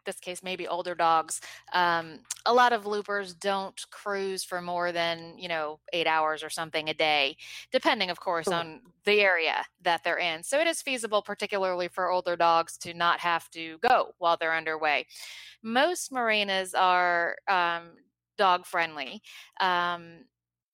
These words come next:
Speaker 1: have you come across any that are not?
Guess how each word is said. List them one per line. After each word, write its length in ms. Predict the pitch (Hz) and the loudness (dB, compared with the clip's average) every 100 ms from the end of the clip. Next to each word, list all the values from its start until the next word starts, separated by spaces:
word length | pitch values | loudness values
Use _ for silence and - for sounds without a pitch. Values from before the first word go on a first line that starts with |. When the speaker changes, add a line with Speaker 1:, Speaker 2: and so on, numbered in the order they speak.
| _ - _ _ _ _ _ _ _ _ _ | _ -14 _ _ _ _ _ _ _ _ _
Speaker 1:
have 180 | - 247 | -2 -2
you 80 | 277 | -2
come 180 | - 349 | -2 -4
across 340 | - 277 262 | 0 2 2
any 200 | 262 240 | 0 -2
that 160 | 214 196 | 0 0
are 100 | 185 | 0
not? 720 | 180 180 170 - - - | -2 -2 0 -2 -10 -18